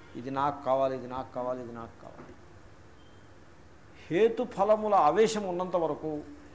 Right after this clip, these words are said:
హేతు ఫలములు అలా పుడుతూనే ఉంటాయి. So, హేతు ఆవేశం నుంచి ఫలావేశం వస్తుంది, ఫలావేశం నుంచి మళ్ళీ హేతు ఆవేశం వస్తుంది.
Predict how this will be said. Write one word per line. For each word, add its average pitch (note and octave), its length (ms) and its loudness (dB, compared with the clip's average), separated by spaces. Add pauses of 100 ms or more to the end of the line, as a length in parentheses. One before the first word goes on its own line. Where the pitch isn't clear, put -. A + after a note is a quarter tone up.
(280)
హేతు G3 280 0
ఫలములు F#3+ 600 0
అలా E3 220 6
పుడుతూనే D#3 560 -2
ఉంటాయి. - 300 -6 (1200)
So, E3 120 2
హేతు G3 340 2
ఆవేశం G3+ 500 6
నుంచి G3+ 200 -2
ఫలావేశం E3 600 4
వస్తుంది, - 340 -14 (420)
ఫలావేశం G3+ 560 4
నుంచి G3+ 200 -4
మళ్ళీ G3+ 220 2
హేతు F3+ 280 2
ఆవేశం F3 440 2
వస్తుంది. B2 320 -16